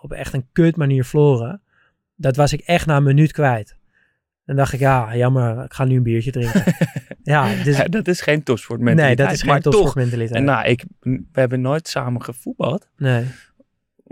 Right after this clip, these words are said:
Speaker 2: Behalve een soort balletje hoog houden misschien, maar,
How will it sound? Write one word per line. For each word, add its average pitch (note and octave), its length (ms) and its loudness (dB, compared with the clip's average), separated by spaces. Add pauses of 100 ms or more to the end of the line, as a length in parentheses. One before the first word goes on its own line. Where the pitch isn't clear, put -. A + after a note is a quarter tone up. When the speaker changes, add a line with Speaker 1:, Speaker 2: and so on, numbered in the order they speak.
(160)
Speaker 2:
Behalve A#2+ 540 0
een A#2 80 -4
soort B2+ 160 -4
balletje B2 340 2
hoog A#2 240 2
houden A2+ 300 0
misschien, B2 380 -4
maar, B2 260 -2